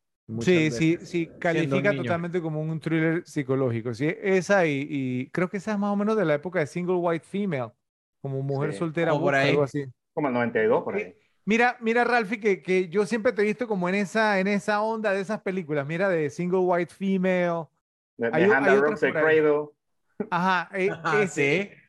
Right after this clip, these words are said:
Speaker 2: siempre he visto a Ralphie como, como, como con, con, con ese time ahí, con esa, con esa onda de esa, de esas cintas, ¿eh? Siempre, siempre te he imaginado. Y precisamente por la influencia de los noventa y sus thrillers.
Speaker 1: Exactamente.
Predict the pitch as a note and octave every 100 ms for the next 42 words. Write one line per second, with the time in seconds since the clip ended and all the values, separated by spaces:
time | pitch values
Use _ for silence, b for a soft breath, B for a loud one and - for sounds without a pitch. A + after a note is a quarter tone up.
0 | _ _ _ - G#3+ A#3 A#3 G3+ A#3 A#3
1 | F#3+ A3 G3 E3 E3 - E3+ F#3+ _ E3+
2 | D#3+ D3+ E3+ F3+ F3 F3+ G3 - - F3
3 | G3 G#3+ G3+ G#3+ F#3 D#3 D3 D#3 C#3 D#3
4 | E3+ F#3+ F#3+ F#3 F#3 F#3+ G3 G#3 G#3 F#3
5 | F3 E3 F3+ G3 F3 F3 E3+ E3 B2 B2
6 | - D3 D#3 _ _ _ _ _ E3+ D3
7 | C#3 C#3 F#3 F#3 F3+ F3 E3 C3+ A2+ G2
8 | _ _ _ - D#3+ F#3 F#3+ G#3 G#3+ G#3
9 | G#3 F3 D#3 F3 F#3+ F#3+ D#3 D3+ D#3 E3+
10 | C#3+ C#3+ - C#3+ A2+ A2 _ _ _ _
11 | _ - D3+ C#3+ - D#3+ C#3+ C#3+ C#3 C#3
12 | D#3